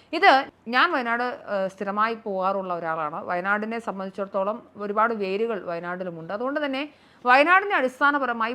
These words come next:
പ്രകൃതിക്ഷോഭങ്ങൾ, പ്രശ്നങ്ങൾ, നമുക്കറിയാം, മുണ്ടക്കൈ ചൂരൽമല ദുരന്തമുണ്ടായി ഒരു വർഷം കഴിഞ്ഞിട്ടേ ഉള്ളൂ. അവിടെയുള്ള ആളുകൾക്ക് പുനരധിവാസത്തിന് പ്രശ്നങ്ങളും കാര്യങ്ങളും, ജീവിതം അസഹനീയമാകുന്നതും ഒക്കെ ഉണ്ട്. മാത്രമല്ല, അടിസ്ഥാന സൗകര്യങ്ങളുടെ പരിമിതികൾ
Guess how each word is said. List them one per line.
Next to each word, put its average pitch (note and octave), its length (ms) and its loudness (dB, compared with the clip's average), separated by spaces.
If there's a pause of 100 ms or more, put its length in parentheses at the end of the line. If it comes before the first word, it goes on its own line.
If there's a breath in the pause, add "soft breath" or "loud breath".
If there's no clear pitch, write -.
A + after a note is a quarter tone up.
പ്രകൃതിക്ഷോഭങ്ങൾ, G3 880 -4 (100)
പ്രശ്നങ്ങൾ, F#3+ 600 -6
നമുക്കറിയാം, B3+ 640 -4
മുണ്ടക്കൈ G#3+ 500 -6
ചൂരൽമല A3 600 -2 (340 loud breath)
ദുരന്തമുണ്ടായി A#3 640 -2
ഒരു B3 160 -2
വർഷം B3 320 -6
കഴിഞ്ഞിട്ടേ G3+ 420 -6
ഉള്ളൂ. G3 260 -4
അവിടെയുള്ള B3+ 360 0
ആളുകൾക്ക് A#3 640 4
പുനരധിവാസത്തിന് G3 800 -6
പ്രശ്നങ്ങളും G3 520 -12
കാര്യങ്ങളും, G3+ 560 -6 (360 loud breath)
ജീവിതം A3+ 500 -2
അസഹനീയമാകുന്നതും A3 1040 -4
ഒക്കെ G3+ 180 -10
ഉണ്ട്. A#3+ 180 -6
മാത്രമല്ല, C#4 360 -2
അടിസ്ഥാന D4+ 600 4
സൗകര്യങ്ങളുടെ F3+ 680 -6
പരിമിതികൾ F3 520 -8